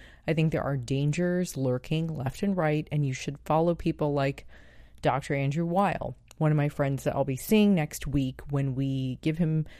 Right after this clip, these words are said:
a big shebang or award or celebrate his many years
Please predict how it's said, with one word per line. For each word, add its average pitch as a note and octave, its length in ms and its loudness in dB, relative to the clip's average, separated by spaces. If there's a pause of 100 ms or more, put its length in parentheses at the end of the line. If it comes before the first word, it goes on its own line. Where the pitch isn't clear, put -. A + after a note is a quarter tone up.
(540)
a D#3+ 60 2
big G3 540 2
shebang D#3 640 2
or D3 120 2
award C#3+ 460 2
or C#3 80 -2
celebrate D3+ 760 0
his C#3+ 500 -2
many G3 440 2
years C#3+ 720 -6